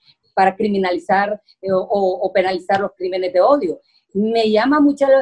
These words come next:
mucho la atención el que utilicen, "se, he orientado al Poder Judicial, he dado instrucciones a la Corte Suprema". Eso, de alguna manera, es un reconocimiento oficial de que el Poder Judicial no tiene independencia, no tiene autonomía en su actuación.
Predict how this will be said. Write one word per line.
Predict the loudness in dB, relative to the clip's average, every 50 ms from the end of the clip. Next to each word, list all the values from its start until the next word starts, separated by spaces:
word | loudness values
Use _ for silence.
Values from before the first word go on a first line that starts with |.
| 0 -4
mucho | -8 -10 -4 -2 0 0
la | 0
atención | -2 -4 -8 -8 -6 -6 -4 -4 -4 -4 -6
el | -6 -4 -2
que | -2 -2
utilicen, | -2 -2 -2 -4 -2 0 2 2 2 2 0 _ _ _ _ _
"se, | _ -20 -2 2 2 2 4 4
he | 4 6 8
orientado | 8 8 6 4 0 -2 -2 0 0 2 4 4 4 4 4 2 2 2
al | 0 -2 -4
Poder | _ -6 -4 -4 -4 -4 -6 -8 _
Judicial, | -6 -4 -4 -4 -4 -2 -2 -2 -2 -4 -10 -16 _ _ _ _ _ _ 0
he | 2 2 2
dado | 2 0 0 0 -2 -4
instrucciones | -6 -8 -10 -12 -8 -6 -6 -6 -6 -8 -12 _ -4 -2 0 0 0 0 0
a | 0
la | 0 -2 -4 0
Corte | 0 0 0 0 -4 -8
Suprema". | -8 -8 -8 -8 -2 2 2 2 2 2 -4 -8 -10 _ _ _ _ -4
Eso, | -2 -2 -2 -2 0 2
de | 2 2
alguna | 2 0 -2 -4 -4 -4
manera, | -4 -2 -2 -2 -2 0 0 -2 -2 -4 -10 -20 -10 -4
es | -2 -2
un | 0 0
reconocimiento | 2 0 0 0 0 -2 -2 -2 -2 -2 -2 -2 -2 -4 -4 -4 -2 -2 -2
oficial | -2 -4 -8 -6 -2 0 0 0 0 -2 -4
de | -6 -8 -4
que | -4 -4
el | -4 -2
Poder | 0 0 0 0 0
Judicial | -2 -4 -4 -4 -2 -2 -2 -2 -4 -6 -12 _ _ -4
no | -2 -2 -2 0
tiene | 0 0 0 0 0
independencia, | -2 -2 -4 -6 -4 -6 -4 -4 -4 -6 -8 -4 0 0 2
no | 4 2 2
tiene | 2 2 0 0
autonomía | 0 0 -2 0 2 2 2 2 0
en | -2 -4
su | -6
actuación. | -6 -4 -6 -8 -8 -10 -16 -20